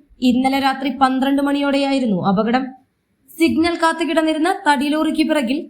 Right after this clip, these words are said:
കണ്ടെയ്നർ ലോറി ഇടിച്ചു കയറിയതാണ് അപകട കാരണം. ഇടിയുടെ ആഘാതത്തിൽ തടി ലോറി മുൻപിൽ നിർത്തിയിട്ടിരുന്ന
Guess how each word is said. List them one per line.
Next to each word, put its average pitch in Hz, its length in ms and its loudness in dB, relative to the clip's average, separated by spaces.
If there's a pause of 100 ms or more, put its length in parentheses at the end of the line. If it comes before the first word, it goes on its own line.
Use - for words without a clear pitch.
കണ്ടെയ്നർ 285 500 2
ലോറി 302 280 0 (140)
ഇടിച്ചു 277 260 0
കയറിയതാണ് 294 560 0
അപകട 240 500 0
കാരണം. 214 380 0 (600)
ഇടിയുടെ 233 380 2
ആഘാതത്തിൽ 240 680 -2 (160)
തടി 277 180 4
ലോറി 311 400 0
മുൻപിൽ 285 440 0
നിർത്തിയിട്ടിരുന്ന 294 640 0